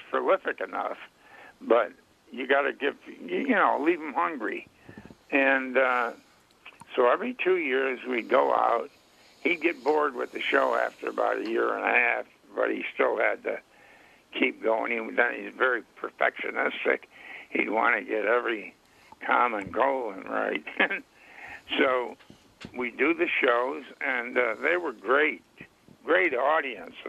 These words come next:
Then we started doing them live from New York, and that was another level that we hit that was great. Now, George, uh, George's wife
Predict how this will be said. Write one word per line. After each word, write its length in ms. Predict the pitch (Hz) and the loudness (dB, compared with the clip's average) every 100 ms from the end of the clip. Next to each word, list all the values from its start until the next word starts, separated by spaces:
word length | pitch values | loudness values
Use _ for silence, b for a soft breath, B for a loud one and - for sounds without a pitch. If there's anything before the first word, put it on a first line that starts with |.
| - | 0
Then 160 | 190 | 0
we 120 | 220 - | -2 -4
started 360 | 143 139 127 117 | 2 2 0 -2
doing 200 | 139 135 | -4 -4
them 180 | 117 139 | 0 2
live 500 | 165 180 170 95 - - _ b b b b _ _ _ _ _ - | 4 4 4 0 -4 -18 _ b b b b _ _ _ _ _ -4
from 240 | 139 131 | -4 -4
New 120 | 151 | -4
York, 640 | 139 156 190 139 - - - b b b _ - | -2 2 2 0 -2 -12 -20 b b b _ -2
and 400 | 117 120 123 131 | -2 0 -2 2
that 220 | 147 165 | 2 0
was 140 | 151 123 | -6 -4
another 600 | 147 139 160 214 185 139 | -4 -2 0 2 2 0
level 600 | 120 120 117 110 95 87 _ b b b b b | 2 2 2 0 -8 -10 _ b b b b b
that 240 | 98 120 - | 0 0 0
we 140 | 104 | -8
hit 300 | 95 113 101 - - _ - | 0 0 0 -6 -20 _ -4
that 220 | 101 - | -2 -2
was 120 | 101 - | -6 -4
great. 380 | 113 98 - 151 - _ _ B B B B B 214 | 2 2 0 -8 -16 _ _ B B B B B -2
Now, 220 | 233 170 | 0 0
George, 720 | - 151 160 180 180 127 - - | 0 0 2 2 0 -4 -6 -2
uh, 440 | 127 123 117 - - _ _ _ _ _ _ _ _ _ - - _ _ - | 0 0 -2 -6 -10 _ _ _ _ _ _ _ _ _ -20 -20 _ _ -2
George's 460 | 160 190 185 139 139 | 2 2 2 -4 0
wife 260 | 165 165 | 2 2